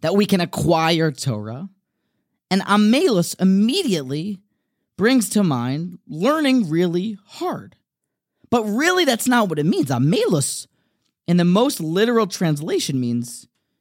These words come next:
to toil for Torah. There's no mentioning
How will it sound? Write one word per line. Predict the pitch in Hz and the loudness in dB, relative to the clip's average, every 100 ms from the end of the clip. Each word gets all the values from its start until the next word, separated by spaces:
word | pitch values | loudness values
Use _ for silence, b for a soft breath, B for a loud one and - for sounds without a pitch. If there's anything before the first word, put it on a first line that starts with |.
| _ _ - | _ _ -10
to | - 151 139 | -2 -2 -2
toil | - - 135 139 123 113 135 185 - _ | -6 -4 -2 0 -2 -4 -6 -10 -14 _
for | - 175 | -8 -6
Torah. | 175 262 370 285 160 - _ | -4 -4 -6 -8 -14 -20 _
There's | 180 | -2
no | 285 | 2
mentioning | 294 240 262 247 240 180 143 160 | 4 4 2 0 0 0 0 -2